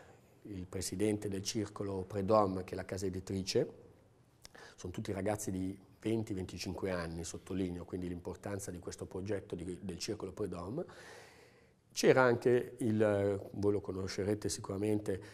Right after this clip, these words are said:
il filosofo Diego Fusaro. E Diego Fusaro. Era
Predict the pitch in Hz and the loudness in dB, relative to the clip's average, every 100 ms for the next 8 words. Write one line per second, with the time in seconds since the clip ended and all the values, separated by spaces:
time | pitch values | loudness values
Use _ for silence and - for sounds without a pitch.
0 | - 104 95 117 110 110 107 101 101 95 | -6 -4 2 4 4 4 0 2 2 2
1 | - 98 92 85 90 95 - - - _ | -2 -2 -2 -2 -2 -6 -10 -14 -18 _
2 | 233 - - - - - - 143 165 - | 4 4 2 -12 -20 -20 -20 -18 -14 -14
3 | - - - - _ - - _ _ - | -14 -14 -18 -20 _ -20 -20 _ _ 2
4 | 135 123 110 120 107 87 90 90 - - | 6 8 6 2 2 2 0 -4 -8 -18
5 | - - - 202 123 117 113 - | -18 -16 2 6 8 8 6 0